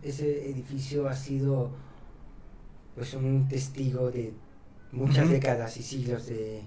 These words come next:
Speaker 1: de México. Es un edificio que existe desde la época colonial. Eh, fue, creo que fue un templo jesuita, creo.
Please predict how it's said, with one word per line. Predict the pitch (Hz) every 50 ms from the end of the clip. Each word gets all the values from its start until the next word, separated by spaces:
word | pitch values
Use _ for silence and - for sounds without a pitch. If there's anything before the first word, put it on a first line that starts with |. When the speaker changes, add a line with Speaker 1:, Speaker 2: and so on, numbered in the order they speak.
| 104 - -
Speaker 1:
de | 110 107
México. | 117 120 107 107 107 104 - 104 101 - - - - - - - - - - - - -
Es | - 135
un | 139 135
edificio | 131 120 - - 123 135 135
que | - -
existe | - - - 120 - - 117
desde | 110 107 107 101 107 107
la | 104 107
época | 110 110 - - - 110 107
colonial. | - 110 104 104 107 117 123 131 165 - - - - - - - - - - - - - - - - - - - -
Eh, | 123 120 113 113 113 120 - - - -
fue, | - - - 135 127 123 123 123 123 120
creo | - 139 135
que | 135 135 135
fue | 135 135 127
un | 127 123
templo | 123 - 120 117 123 120 - - -
jesuita, | 117 107 - - - 117 117 123 139 135 - 277 - - - - - - - - - -
creo. | - 127 117 123 147